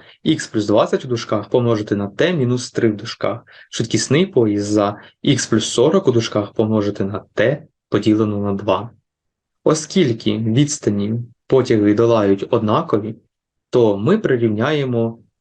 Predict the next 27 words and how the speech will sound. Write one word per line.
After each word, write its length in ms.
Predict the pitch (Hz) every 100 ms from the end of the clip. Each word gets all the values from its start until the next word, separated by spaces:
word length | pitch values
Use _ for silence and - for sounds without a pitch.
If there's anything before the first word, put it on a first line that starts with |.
| -
між 240 | 123 123
собою 560 | - 127 117 104 101 104
час 640 | - - 110 175 - - _ _ _ _ _
та 640 | - 113 110 107 104 107 - 113 -
час 340 | - 170 220
помножено 640 | - 107 135 147 131 120
на 220 | 110 110 110
відстань 680 | 101 98 - 117 147 - _ _ _ - 113 - -
цих 260 | - 143
поїздів, 680 | - 123 117 110 104 98 98 _ _ -
а 120 | 120
саме 420 | - 117 104 113
товарного 760 | - - 131 117 107 127 123 110
потяга 420 | 113 104 101 95
з 80 | -
пасажирським 800 | 117 - 101 101 139 - 117 110 - - _ _
і 280 | 123 110 104
товарного 580 | 107 101 135 165 120 113
потяга 460 | 101 98 104 110 _ -
і 120 | 147
швидкісним. 800 | - 123 - 113 - 107 110 - - _ _ _ _ _ _ _ _
І 80 | 120
ми 180 | 139 240
отримуємо 720 | 135 123 127 117 107 104 101
дану 440 | 101 143 185 175 -
систему 680 | 127 113 - 117 123 117 -
рівнянь. 480 | 113 104 95 107